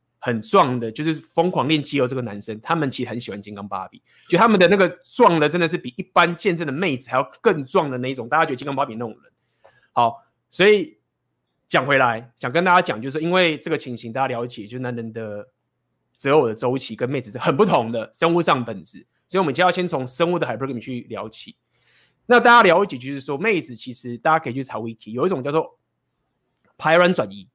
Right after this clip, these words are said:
OK，英文叫 ovulatory shift。简单来说，就是说妹子的性欲其实是有，有周期的。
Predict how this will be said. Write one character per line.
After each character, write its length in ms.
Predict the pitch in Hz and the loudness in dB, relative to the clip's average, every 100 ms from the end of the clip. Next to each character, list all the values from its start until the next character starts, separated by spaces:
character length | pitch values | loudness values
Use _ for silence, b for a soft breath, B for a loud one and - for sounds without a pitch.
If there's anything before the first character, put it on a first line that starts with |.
| _ _ _ _ _ _ _ _ | _ _ _ _ _ _ _ _
OK， 220 | - 123 | -14 -8
英 80 | 156 | -4
文 80 | 151 | -4
叫 100 | 165 | -2
ovulatory 880 | 135 131 135 170 165 139 131 139 _ _ _ | -4 -2 -2 -2 -4 -4 -6 -10 _ _ _
shift。 480 | - - 151 - - _ _ _ _ _ _ _ _ | -14 -6 -4 -6 -16 _ _ _ _ _ _ _ _
简 220 | - 143 | -4 0
单 160 | 196 254 | 2 4
来 180 | 175 | 2
说， 200 | 151 180 | 2 -2
就 100 | 170 | -4
是 60 | 180 | -4
说 120 | 170 | -6
妹 220 | 180 226 | -4 -4
子 260 | 165 - 117 | -6 -12 -18
的 100 | 113 | -16
性 240 | 117 202 165 | -10 -8 -6
欲 80 | |
其 160 | 156 139 | -8 -12
实 260 | 123 156 143 | -14 -12 -12
是 60 | - - | -12 -6
有， 160 | 127 123 | -6 -6
有 80 | |
周 200 | 110 135 156 | -4 -2 -2
期 240 | - - | -6 -12
的。 160 | - | -18